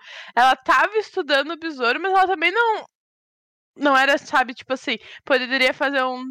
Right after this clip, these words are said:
um ted Talking ali de três horas sobre o besouro azul, sabe? Tipo, eu acho que ela não, não conseguiria isso.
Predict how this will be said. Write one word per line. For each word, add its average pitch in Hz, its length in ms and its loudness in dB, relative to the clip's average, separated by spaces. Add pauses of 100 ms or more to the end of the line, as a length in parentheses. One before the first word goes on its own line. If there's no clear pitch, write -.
(200)
um 247 260 -8
ted 254 280 -4
Talking 233 440 0
ali 226 180 -4
de 226 140 -10
três 247 360 -2
horas 233 300 0
sobre 233 200 -12
o 220 40 -18
besouro 214 320 -2
azul, 190 260 -4
sabe? 170 300 -4
Tipo, - 220 -4
eu - 20 4
acho 202 160 0
que 247 60 0
ela 226 100 4
não, 247 240 -2 (400)
não 277 200 2
conseguiria 311 960 0
isso. 190 520 -6